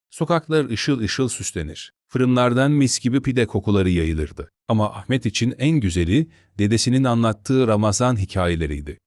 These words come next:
Bir akşam iftar sofrasında dedesi Ahmet'e döndü ve gülümseyerek sordu.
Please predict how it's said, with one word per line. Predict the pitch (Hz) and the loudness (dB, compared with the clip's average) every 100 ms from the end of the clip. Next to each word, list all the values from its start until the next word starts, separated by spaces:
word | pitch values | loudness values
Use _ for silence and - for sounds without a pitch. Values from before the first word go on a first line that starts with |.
| _ | _
Bir | 185 | 0
akşam | 196 160 - 175 | 2 0 0 0
iftar | 143 - 139 | -2 0 -2
sofrasında | 139 135 123 135 - 127 120 | 0 0 0 0 0 0 0
dedesi | 117 117 110 139 | 2 0 0 -2
Ahmet'e | - 113 113 110 135 | -4 -4 -2 0 2
döndü | 123 104 107 104 | 2 2 0 2
ve | 101 | 0
gülümseyerek | 92 95 98 - 95 87 80 | 2 0 0 0 -2 -2 -6
sordu. | - 85 71 | -4 -4 -4